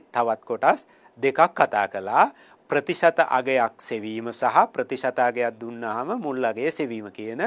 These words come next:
කොටස් හතරම දැන් අධ්‍යයනය කරලා ඉවරයි. මෙන්න මේ කොටස් හතර පරිශීලනය කරලා ඉදිරියට ලැබෙන, අපේ හතර ශ්‍රේණිය ඉදිරියට ලැබෙන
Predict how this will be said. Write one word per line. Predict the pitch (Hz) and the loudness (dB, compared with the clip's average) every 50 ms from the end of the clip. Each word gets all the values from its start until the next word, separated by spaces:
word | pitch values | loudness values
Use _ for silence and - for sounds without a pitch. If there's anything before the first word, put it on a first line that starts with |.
| 285 269 | -6 -6
කොටස් | - - 131 117 - 135 180 - - | -4 -4 -2 0 0 0 -2 -2 -4
හතරම | - - 127 - 139 123 127 135 143 | -6 -4 -4 -2 -2 -4 -4 -4 -4
දැන් | 135 139 139 147 | -4 -4 -4 -4
අධ්‍යයනය | 139 131 123 131 131 131 131 | -4 -6 -6 -8 -10 -8 -6
කරලා | 120 - 156 175 196 | -6 -4 -4 -2 -2
ඉවරයි. | 196 165 156 123 90 - _ - - - - - - - - | 0 0 0 0 -2 -6 _ -20 -20 -20 -20 -20 -20 -14 -8
මෙන්න | 131 139 147 160 175 | -6 -4 -2 0 0
මේ | 185 190 190 | 0 0 0
කොටස් | 190 151 135 - 147 147 - - | 0 0 2 4 4 4 4 2
හතර | 160 165 165 165 170 143 | 2 2 2 2 0 2
පරිශීලනය | 135 101 95 98 - 135 135 135 143 143 143 143 143 | 0 0 -2 -2 -4 -4 -4 -4 -2 -2 -2 -2 -2
කරලා | 139 156 147 156 185 208 185 | -2 -2 -2 0 2 0 0
ඉදිරියට | 120 110 110 113 151 175 196 208 196 185 175 147 | 0 -2 -4 -2 -2 0 2 2 2 2 2 0
ලැබෙන, | 127 110 101 92 90 104 95 98 120 139 185 262 269 - _ _ _ | -4 -4 -4 -6 -6 -10 -10 -6 -4 -2 -2 -2 -2 -6 _ _ _
අපේ | - 113 - - 123 | -8 -6 -6 -6 -4
හතර | 113 98 117 - - 110 | -2 -2 -2 -2 -4 -6
ශ්‍රේණිය | 101 - 120 120 113 117 117 117 117 | -8 -8 -8 -8 -8 -8 -8 -10 -8
ඉදිරියට | 107 113 147 - 196 175 - - | -6 -4 0 2 2 2 2 0
ලැබෙන | 101 87 82 82 98 98 110 | -4 -8 -8 -8 -10 -6 -4